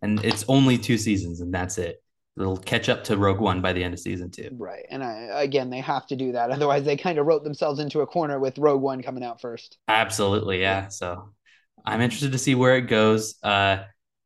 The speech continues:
Speaker 1: R B, you wanna let the people know what we're gonna be discussing on ne-, next week's episodes of Top of the List?
Speaker 2: Yeah, so next week we're excited to bring you, uh, sort of our, our, uh, review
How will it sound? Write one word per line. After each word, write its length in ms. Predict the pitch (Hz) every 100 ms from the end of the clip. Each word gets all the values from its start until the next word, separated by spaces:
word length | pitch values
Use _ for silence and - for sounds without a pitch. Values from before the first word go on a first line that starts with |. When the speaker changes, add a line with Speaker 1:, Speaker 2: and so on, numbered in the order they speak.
| _
Speaker 1:
R 120 | 117
B, 180 | 117 120
you 220 | 101 - 113
wanna 220 | 135 131
let 160 | 127
the 80 | 131
people 240 | 135 127 120
know 160 | 113
what 240 | 101 113 170
we're 80 |
gonna 180 | 160 147
be 220 | 127 120
discussing 500 | 117 110 - 107 107
on 160 | 101 101
ne-, 140 | 107 104 -
next 280 | 120 123 110
week's 320 | 101 104 -
episodes 440 | 113 101 95 87 - _
of 140 | 98
Top 180 | 101 101
of 60 | 107
the 60 |
List? 160 | 85 175
Speaker 2:
Yeah, 280 | 208 254 170
so 200 | - 180
next 280 | 175 208 202
week 220 | 214 214
we're 80 | 202
excited 720 | 175 - - 180 190 202 180
to 100 | -
bring 320 | 170 180 180
you, 240 | 180 180 175
uh, 280 | 160 151 -
sort 200 | 208 180
of 60 |
our, 260 | 170 156 151
our, 720 | 147 143 139 135 131 127 117 _
uh, 220 | 139 139 135
review 640 | 143 139 170 185 180 175